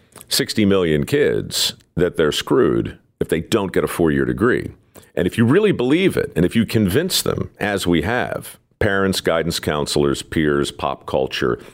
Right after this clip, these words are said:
a lot of things have come together and conspired to convince this generation that a four-year degree is their best hope.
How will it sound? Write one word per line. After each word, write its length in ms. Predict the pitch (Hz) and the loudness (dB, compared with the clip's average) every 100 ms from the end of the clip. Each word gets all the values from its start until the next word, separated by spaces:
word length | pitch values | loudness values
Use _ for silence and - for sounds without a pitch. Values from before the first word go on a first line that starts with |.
| - | -8
a 60 | - | -2
lot 280 | 82 110 117 | 0 2 0
of 80 | - | 0
things 520 | 117 85 64 60 - - - - | 0 0 0 -2 -4 -8 -20 -6
have 280 | 76 73 - - - | -2 -2 -6 -20 -6
come 160 | - 98 | -2 0
together 380 | 82 80 73 69 | 0 0 2 0
and 140 | 67 | 0
conspired 840 | - 69 - 107 95 82 69 58 | -2 -2 -2 -2 0 0 0 -4
to 120 | - 76 | -6 -2
convince 420 | 82 73 101 - | 0 0 -2 -2
this 160 | 85 | -4
generation 680 | - 80 67 76 71 - - - _ _ _ _ - | -2 -2 0 0 -2 -4 -10 -12 _ _ _ _ -2
that 120 | 73 | -2
a 40 | 71 | 0
four-year 400 | - 90 85 78 | 0 2 2 0
degree 400 | 64 76 78 73 | 0 0 2 2
is 220 | 76 76 | 2 2
their 140 | 73 65 | 0 0
best 320 | 71 - - | -2 -2 -2
hope. 340 | 90 62 - | -2 -2 -6